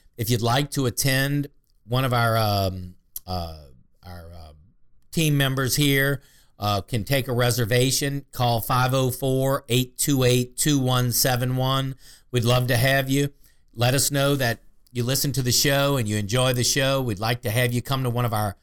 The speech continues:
live events, our workshop. We go through a com-, a one hour to an hour and fifteen minute retirement planning, uh, talk,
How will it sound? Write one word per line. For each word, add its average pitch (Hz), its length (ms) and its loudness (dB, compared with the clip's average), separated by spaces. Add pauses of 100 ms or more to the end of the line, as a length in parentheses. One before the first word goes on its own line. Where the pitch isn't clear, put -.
(220)
live 123 320 2
events, 127 520 0
our 104 140 -2
workshop. 131 680 -2 (300)
We 127 140 -2
go 123 200 2
through 123 260 -2
a 95 220 0 (240)
com-, 107 180 -6 (120)
a - 100 -12
one 123 320 -2
hour 127 420 2
to 120 160 -2
an 110 80 0
hour 120 260 2
and 113 100 -2
fifteen 127 500 -2
minute 120 280 0
retirement 123 680 -2
planning, 123 600 0 (460)
uh, 95 360 -6
talk, 147 560 -2